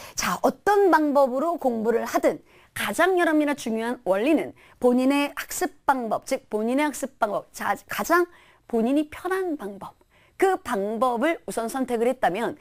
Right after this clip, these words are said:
그 약점들을 보완할 수 있는 다른 여러분 비법이 필요한 겁니다. 그래서 그 비법을 이제 선생님이 지금부터 말씀을 드릴 건데요. 자, 이제 두 번째입니다. 본인이 이제 자신이 어떤 여러분의 유형에 들어가는지를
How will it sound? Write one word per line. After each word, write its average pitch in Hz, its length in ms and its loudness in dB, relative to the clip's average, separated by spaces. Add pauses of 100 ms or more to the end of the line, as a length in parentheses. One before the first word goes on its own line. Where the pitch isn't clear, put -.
(200)
그 349 200 0
약점들을 302 600 0
보완할 240 540 0
수 - 200 -8
있는 196 320 0 (240)
다른 285 400 0
여러분 226 320 0
비법이 - 540 -4
필요한 247 420 -4
겁니다. - 460 -12 (440)
그래서 247 400 4
그 330 200 2
비법을 320 500 0
이제 240 220 -4
선생님이 220 420 -6
지금부터 196 400 -6
말씀을 190 480 -4
드릴 202 200 -2
건데요. 170 440 0 (380)
자, 196 100 0
이제 175 340 -2
두 196 200 -4
번째입니다. - 680 -6 (500)
본인이 330 360 6
이제 330 140 0
자신이 254 480 -8
어떤 349 460 4
여러분의 294 320 -4
유형에 220 300 -4
들어가는지를 202 680 -4